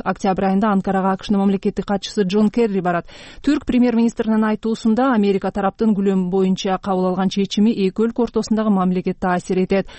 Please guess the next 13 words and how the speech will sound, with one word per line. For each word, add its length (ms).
Он 120
алтынчы 400
июлда 380
Түркияда 420
мамлекеттик 540
төңкөрүш 480
аракети 460
жасады 320
деген 680
деп 260
бийлик 360
бозгундагы 520
диниятчы 560